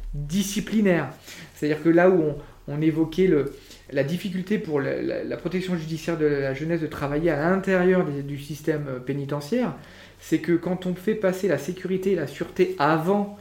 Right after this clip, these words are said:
les dimensions de type éducative, et cetera, et cetera,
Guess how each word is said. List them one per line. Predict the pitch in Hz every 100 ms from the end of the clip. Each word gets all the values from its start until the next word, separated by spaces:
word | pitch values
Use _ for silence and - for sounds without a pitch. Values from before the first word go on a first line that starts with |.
| - - - -
les | 143
dimensions | 139 147 147 135 170
de | 151
type | 139 160 147
éducative, | 139 139 147 139 - 160 165
et | 143
cetera, | 143 139 135 131
et |
cetera, | 131 131 139 190 294